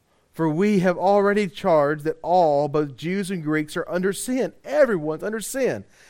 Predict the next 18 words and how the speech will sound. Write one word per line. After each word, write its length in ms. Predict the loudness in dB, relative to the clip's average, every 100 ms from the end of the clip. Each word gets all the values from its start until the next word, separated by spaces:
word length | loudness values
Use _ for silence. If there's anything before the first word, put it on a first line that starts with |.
| -10
"As 240 | 2 2 2
it 60 |
is 160 | -2 0
written, 420 | 0 0 -2 -12 _ _ _ -10
'None 680 | -4 2 6 6 6 4
is 320 | 2 2 2 0
righteous, 1000 | 0 2 2 0 -4 -8 -8 -10 -16 -18 _ _ _
no, 520 | -10 0 4 6 4 2
not 400 | 2 0 -2 -6
one. 840 | -4 2 2 0 -6 -12 -8 -2
No 360 | 4 4 6
one 420 | 2 2 4 4 2
understands. 1120 | -2 2 0 -2 -6 -2 -2 -2 -4 -8 -10 -20 -18
No 480 | -10 -4 2 4 4
one 400 | 4 2 2 0
seeks 540 | -6 -4 -4 -4 -10
for 220 | -14 -8 -4
God.'" 640 | 0 0 0 -4 -14